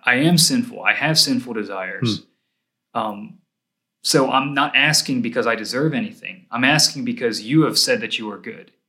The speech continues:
Speaker 1: and you have said that you care.
Speaker 2: Right.
Speaker 1: And I'm gonna trust that even if you don't give me what I want, your goodness is still there.
Speaker 2: Hmm.
Speaker 1: And that your no or your wait or your maybe or whatever is still a good thing, 'cause all of this is mercy.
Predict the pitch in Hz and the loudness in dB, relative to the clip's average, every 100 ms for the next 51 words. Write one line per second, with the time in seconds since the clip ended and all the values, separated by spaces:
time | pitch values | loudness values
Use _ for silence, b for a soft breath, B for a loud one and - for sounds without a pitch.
0 | - 113 117 151 127 - 123 113 - 110 | -12 -4 2 4 4 2 2 -4 -6 -8
1 | - 107 - - 107 101 - b b b | -10 -10 -10 -4 0 0 -2 b b b
2 | - 120 120 165 190 165 - 185 185 - | 0 2 6 6 6 4 2 0 0 0
3 | 135 127 - _ - 165 202 196 185 160 | -2 -4 -8 _ 0 6 6 6 0 0
4 | 156 143 131 117 107 113 165 104 - _ | -2 -2 0 0 0 -4 -8 -8 -16 _
5 | - 131 190 185 - 120 - 120 107 127 | -10 0 4 4 4 2 -2 -4 -6 -4
6 | 156 - - 120 101 - _ 123 131 127 | -4 -6 -6 -4 -4 -6 _ -2 0 0
7 | - - _ _ 123 131 131 123 123 131 | -2 -20 _ _ -4 -2 0 0 0 2
8 | 151 175 123 120 113 120 117 107 113 143 | 2 0 -2 -6 -6 -6 -6 -2 0 0
9 | 156 120 110 123 120 120 127 117 139 165 | 0 -4 -4 -2 0 0 0 0 0 0
10 | 165 117 110 b b b _ - 107 - | 0 -2 -4 b b b _ -2 2 4
11 | 131 113 123 120 - 131 104 113 101 - | 2 0 -2 -6 -4 -2 -2 -4 -8 2
12 | 135 135 123 117 113 107 107 101 - | 2 4 0 0 -2 -4 -10 -12 -14